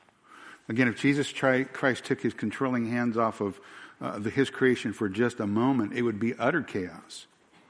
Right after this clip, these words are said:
I-, if he stopped enforcing the laws of gravity, what would happen? You'd all be flying up to the ceiling. This building wouldn't be here.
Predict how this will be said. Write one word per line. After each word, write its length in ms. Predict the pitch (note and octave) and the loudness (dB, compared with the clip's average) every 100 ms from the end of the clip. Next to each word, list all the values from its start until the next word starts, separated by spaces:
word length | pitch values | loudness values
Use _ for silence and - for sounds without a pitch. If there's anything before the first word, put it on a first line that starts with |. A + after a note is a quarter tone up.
| _ _ _ _ _ _ - | _ _ _ _ _ _ -6
I-, 40 | |
if 400 | D3 C3+ D#3+ C3 | 2 4 4 2
he 60 | C3 | -2
stopped 360 | - C#3+ C#3+ | 2 6 6
enforcing 480 | C#3 A#2+ C#3+ C3 C3 | 4 2 4 4 4
the 80 | A#2+ | 4
laws 280 | B2 B2+ A2+ | 4 4 2
of 60 | |
gravity, 360 | A2 B2+ B2 G#2 | 2 2 2 0
what 140 | A2 | 0
would 80 | A2 | 0
happen? 320 | A2+ A#2 F2 D#2+ - - _ - - - _ _ _ _ _ _ _ _ _ _ _ _ | -2 -4 -8 -14 -20 -20 _ -14 -14 -14 _ _ _ _ _ _ _ _ _ _ _ _
You'd 180 | - B2 | 0 2
all 100 | B2 | 2
be 100 | A#2+ | 0
flying 320 | - B2+ B2 | 0 0 2
up 80 | A#2+ | 0
to 80 | G#2 | -4
the 60 | |
ceiling. 360 | - C#3 C3 F#2 - _ _ _ _ _ _ _ - | -2 0 0 -2 -10 _ _ _ _ _ _ _ -8
This 120 | A#2+ | -2
building 300 | G#2 C3 D3 | 4 4 4
wouldn't 220 | A2+ G2+ | 2 0
be 80 | G2 | 0
here. 180 | F#2+ | -2